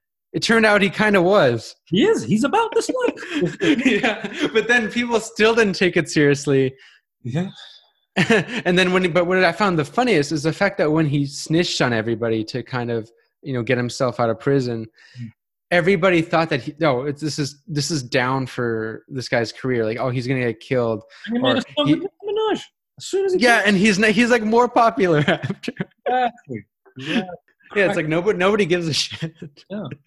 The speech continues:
Speaker 2: No one cares. No one cares. And this is, this is again, it's, um, again, it's another cliche, but it's,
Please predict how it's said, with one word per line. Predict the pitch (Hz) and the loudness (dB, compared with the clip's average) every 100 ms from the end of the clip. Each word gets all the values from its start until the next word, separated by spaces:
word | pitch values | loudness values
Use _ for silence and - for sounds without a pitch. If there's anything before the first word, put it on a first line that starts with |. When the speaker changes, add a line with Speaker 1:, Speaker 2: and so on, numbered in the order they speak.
| - | -10
Speaker 2:
No | 370 | -4
one | 415 415 - 392 | -2 -2 -6 -10
cares. | 139 - 143 | -10 -10 -10
No | 220 349 349 330 | -8 -4 -4 -4
one | 277 202 | -4 -4
cares. | 151 165 120 - _ _ _ _ _ | -4 -6 -6 -10 _ _ _ _ _
And | 143 170 | -4 -2
this | 185 | -2
is, | 185 147 | -4 -6
this | 139 165 | -6 -6
is | 175 151 | -6 -6
again, | 139 165 147 110 | -4 -4 -6 -10
it's, | - - | -12 -10
um, | 120 117 110 - | -6 -6 -8 -8
again, | 131 175 156 | -4 -2 -4
it's | 123 | -4
another | 135 151 131 | -6 -6 -6
cliche, | - 135 120 - 170 | -8 -8 -8 -6 -6
but | 120 117 | -6 -8
it's, | 120 - | -10 -14